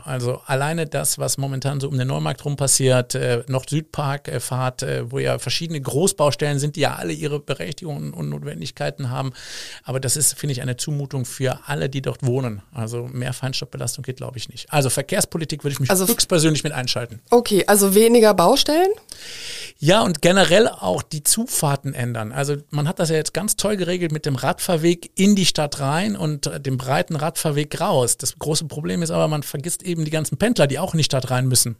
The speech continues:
Speaker 1: Ja, und, äh, jetzt fährt man da wirklich extrem langsam mit dem Auto rein, was natürlich dann auch zu erheblich längeren, äh, Verweildauern der laufenden Autos führt. Also wie gesagt, ich möchte nicht wissen, wie hoch da die Feinstaubbelastung ist. Das ist so
Speaker 2: Mhm.
Speaker 1: schlecht gedacht.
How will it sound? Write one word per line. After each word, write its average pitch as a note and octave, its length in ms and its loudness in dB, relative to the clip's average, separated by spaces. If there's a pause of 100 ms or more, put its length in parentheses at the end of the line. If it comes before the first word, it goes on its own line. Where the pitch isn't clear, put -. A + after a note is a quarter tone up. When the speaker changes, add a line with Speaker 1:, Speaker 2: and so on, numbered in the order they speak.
Speaker 1:
Ja, D3+ 220 0
und, C#3+ 460 -2
äh, C#3+ 320 -2 (560)
jetzt D3+ 160 0
fährt F#3+ 220 4
man F3 120 2
da D3+ 160 4
wirklich D#3+ 300 0
extrem F3 480 -2
langsam E3 340 -2
mit D#3 140 -4
dem D3 100 0
Auto D3 300 0
rein, D#3 340 0
was D3+ 180 0
natürlich D3+ 360 -4
dann D3 120 -2
auch F3+ 280 -2
zu C#3+ 480 -2 (100)
erheblich C#3+ 560 0
längeren, D3 680 6
äh, C3 480 -4
Verweildauern D3+ 640 4
der C3 220 0
laufenden D#3 640 6
Autos E3 340 -2
führt. D#3+ 540 -2
Also C#3+ 180 -2
wie F3 60 -4
gesagt, D#3+ 240 -2
ich B2 80 -4
möchte D#3 180 -2
nicht C3+ 80 -2
wissen, E3 180 0
wie D3+ 60 2
hoch D3+ 100 2
da D3+ 120 -4
die D3 80 -6
Feinstaubbelastung C3+ 720 -8
ist. A3+ 120 0
Das F#3+ 80 6
ist F#3+ 60 2
so F#3+ 60 6
Speaker 2:
Mhm. - 40 8
Speaker 1:
schlecht - 280 4
gedacht. G3+ 340 0